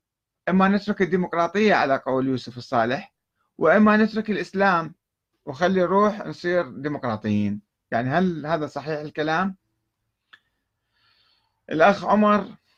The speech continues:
ثابت يقول: "كلام الأخ يوسف صحيح إلى حد بعيد، وهذا ليس طعنا بالديمقراطية،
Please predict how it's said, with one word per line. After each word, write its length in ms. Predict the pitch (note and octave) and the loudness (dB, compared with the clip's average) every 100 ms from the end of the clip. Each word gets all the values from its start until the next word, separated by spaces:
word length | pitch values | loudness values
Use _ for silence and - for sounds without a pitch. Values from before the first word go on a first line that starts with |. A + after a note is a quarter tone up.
| _ _ - | _ _ -2
ثابت 560 | F#3 F3 C3 C3 - | 2 2 0 -8 -12
يقول: 300 | C#3 - F#3+ | -12 -4 -2
"كلام 380 | F3+ E3 E3 E3+ | -2 -2 -2 -2
الأخ 280 | C#3 D3 C3+ | -4 -4 -6
يوسف 280 | D#3 D#3+ F3+ | -12 -12 -12
صحيح 560 | F#3+ F#3 A#3 F#3 F3 - | -10 -4 -2 -2 -6 -8
إلى 140 | C3+ | -6
حد 240 | B2+ C3 B2 | -4 -4 -2
بعيد، 540 | A#2+ A2+ A#2 A#2 A#2+ _ - | 0 0 0 -2 -4 _ -10
وهذا 420 | B2 E3 E3+ D#3+ | -4 -2 0 0
ليس 320 | F3+ F#3 - | 0 -2 0
طعنا 560 | F3 F3 F3 - D#3 D#3 | 0 0 -4 -6 -4 -4
بالديمقراطية، 1120 | C#3 A#2+ C3 B2+ B2+ A#2+ A#2+ A#2+ A#2 A#2 | -6 -6 -6 -6 -4 -6 -4 -4 -2 -4